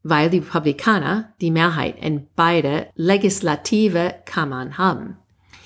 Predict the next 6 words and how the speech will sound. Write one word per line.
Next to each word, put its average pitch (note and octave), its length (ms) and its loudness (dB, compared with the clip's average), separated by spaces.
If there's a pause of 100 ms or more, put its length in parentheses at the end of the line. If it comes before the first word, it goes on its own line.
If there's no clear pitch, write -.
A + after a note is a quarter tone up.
(480)
Parlamentarische F#3+ 1040 2
Verfahren A#3 720 0
und D3+ 220 -2
Bemühungen G#3+ 880 2
um D#3+ 140 -2
Änderungsanträge E3 1300 0